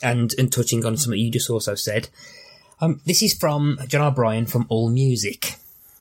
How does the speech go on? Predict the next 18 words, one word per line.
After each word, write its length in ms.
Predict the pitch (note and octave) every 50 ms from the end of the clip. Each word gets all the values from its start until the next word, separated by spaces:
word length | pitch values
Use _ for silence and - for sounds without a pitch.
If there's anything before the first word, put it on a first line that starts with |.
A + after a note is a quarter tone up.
| _ -
and 540 | A#2 A2+ A2+ A2 A2 A2 A2+ A2+ - - - - - _ - -
it's 220 | D#3 - - -
some, 260 | - G3+ F#3 D#3+ C#3+ C#3
and 140 | C3+ B2+
it, 140 | A2 C3+ C3+ - C#3+
it, 100 | C3+ - -
it's, 240 | C3+ C3+ - - C3+ - - A#2+ - -
and 300 | C#3 C3+ C3 B2+ B2 - - _ _ _ -
it's 180 | C#3+ C3 -
a 40 | C#3 C3
good 180 | E3+ D3+ C#3
primer 280 | - C3 A#2+ A#2 A#2 A2
for 120 | - - A2+
what 140 | A2+ G2
we'll 80 | G#2+ G#2
be 80 | A2+ A2
talking 320 | - A#2+ A2+ - - G2+
about. 240 | G2+ F#2+ F#2 F2+